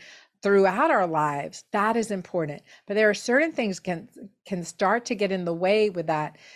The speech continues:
even in our twenties, thirties, forties, and certainly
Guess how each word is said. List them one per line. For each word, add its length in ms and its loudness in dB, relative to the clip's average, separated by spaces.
even 280 0
in 120 0
our 140 0
twenties, 580 -4
thirties, 480 0
forties, 680 -2
and 180 -6
certainly 680 -4